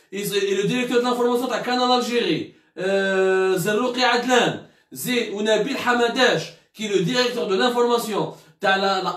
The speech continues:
A trois, la A trois يعني أرضية. هادوك في ثلاثة، ماشي أط-، la A trois la satellitaire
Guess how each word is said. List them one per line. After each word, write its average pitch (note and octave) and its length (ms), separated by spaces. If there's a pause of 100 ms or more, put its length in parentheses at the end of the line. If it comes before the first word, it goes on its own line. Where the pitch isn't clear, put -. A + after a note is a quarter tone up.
A - 80
trois, G#3+ 440
la - 60 (100)
A F3+ 60
trois F#3+ 180
يعني E3+ 200
أرضية. A3 580 (280)
هادوك G#3+ 520
في D#4 200
ثلاثة، C4 580 (260)
ماشي F#3 200
أط-، G3+ 180
la G3 160
A G3+ 80
trois G3+ 220
la D#3 80
satellitaire G3+ 800